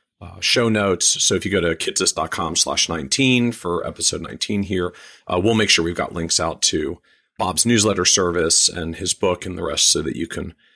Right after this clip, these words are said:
uh, check out more of what he does. But I, I, I wanna kind of dial back to this start that you had in the world of, of financial advising, where you were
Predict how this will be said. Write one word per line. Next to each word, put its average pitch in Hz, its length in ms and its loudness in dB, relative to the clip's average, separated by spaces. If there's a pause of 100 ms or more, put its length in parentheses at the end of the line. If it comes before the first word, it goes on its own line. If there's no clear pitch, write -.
(220)
uh, 92 320 -8 (200)
check - 240 2
out - 120 -10
more 82 200 -2
of 82 80 -6
what - 180 0
he 82 120 -4
does. - 340 -4 (800)
But 135 120 2
I, 139 80 2
I, 147 180 0
I 147 160 0
wanna 151 200 2
kind 160 160 0
of 127 80 0
dial 117 280 2
back 113 320 0
to 101 120 0
this 95 380 2 (560)
start 131 500 2
that 127 120 4
you 107 160 2
had 101 260 0
in 101 100 2
the 98 100 2
world 104 400 2
of, 90 260 -2
of 90 260 -2
financial 104 800 0
advising, 87 720 0
where 92 140 0
you 87 200 -2
were 92 320 -2